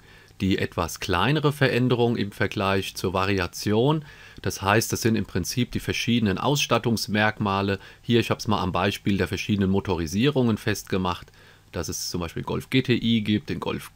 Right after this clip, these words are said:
Turbo Diesel und jetzt auch neuerdings den neuen elektrisch angetriebenen Golf. Na, das sind die etwas kleineren Veränderungen.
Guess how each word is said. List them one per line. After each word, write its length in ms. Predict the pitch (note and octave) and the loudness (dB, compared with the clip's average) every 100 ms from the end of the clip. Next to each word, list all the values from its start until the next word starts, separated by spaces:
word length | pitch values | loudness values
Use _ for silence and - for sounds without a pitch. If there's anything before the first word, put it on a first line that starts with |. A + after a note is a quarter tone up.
| - - - - - - | -20 -20 -18 -16 -18 0
Turbo 300 | B2+ A#2 G2+ | 4 6 4
Diesel 560 | B2 C#3 B2 A#2+ A#2 - | 4 4 6 4 2 2
und 260 | G2+ G2+ | -2 0
jetzt 220 | F#2+ - | -2 -2
auch 160 | F2 E2 | -4 -4
neuerdings 600 | F2+ F2+ F2+ F2 E2+ - - - - | -2 0 0 -4 -6 -10 -14 -14 -6
den 160 | E2+ | -4
neuen 480 | E2+ E2+ F2 F2 - - | -4 -4 -4 -4 -8 -6
elektrisch 640 | F2 F2+ F2+ - F2+ E2+ - | -2 0 -2 -4 -8 -6 -4
angetriebenen 840 | F2+ F2+ - F2 E2+ E2 D#2+ D2+ - - - - | -2 -2 -2 -2 -2 -2 -6 -8 -16 -20 -20 -12
Golf. 380 | - E2 C#2+ - | -4 -4 -4 -8
Na, 180 | G2+ C#3 | 0 2
das 140 | C#3+ A#2+ | 4 2
sind 120 | A2+ | 2
die 80 | G2+ | 0
etwas 220 | - - | -2 -2
kleineren 480 | G2+ B2 F3 F3+ E3 | 2 2 2 0 0
Veränderungen. 840 | D#3 D3 D#3 D#3 D#3 D#3 D3+ | 0 0 0 0 0 2 2